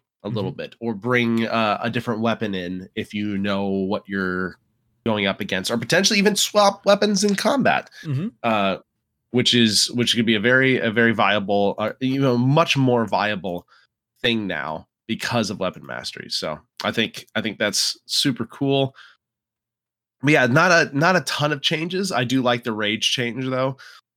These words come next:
Speaker 1: especially at lower levels when you have fewer rages. If you just miss getting hit <laughs> or, or hitting, um,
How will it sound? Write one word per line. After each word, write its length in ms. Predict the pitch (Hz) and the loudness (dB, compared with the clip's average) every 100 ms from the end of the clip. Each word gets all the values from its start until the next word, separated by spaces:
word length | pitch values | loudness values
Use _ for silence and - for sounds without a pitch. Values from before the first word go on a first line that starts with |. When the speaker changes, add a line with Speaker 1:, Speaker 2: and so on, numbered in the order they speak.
| _ _ | _ _
Speaker 1:
especially 380 | 117 - 127 135 | -6 -2 0 0
at 80 | 113 | 0
lower 180 | 113 110 | 0 0
levels 340 | 104 117 117 | 0 0 -2
when 100 | 113 | 0
you 100 | 110 | 0
have 280 | 110 101 - _ | 2 0 -2 _
fewer 260 | - 127 127 | -2 2 4
rages. 420 | 127 131 143 139 | 4 2 2 0
If 180 | 117 117 | -2 -2
you 80 | 113 | -2
just 260 | 117 113 | 0 -4
miss 300 | 110 113 117 | -4 -4 -4
getting 300 | - 123 107 | -2 -2 -4
hit 260 | 98 151 - - _ _ _ - - | -2 -2 -2 -12 _ _ _ -4 4
<laughs> 200 | 196 - | 4 4
or, 320 | 127 117 104 - | 4 4 2 0
or 100 | 117 | 0
hitting, 380 | 139 143 160 180 - - _ _ | 2 2 0 -4 -10 -20 _ _
um, 380 | 120 110 95 95 | -2 0 -2 -4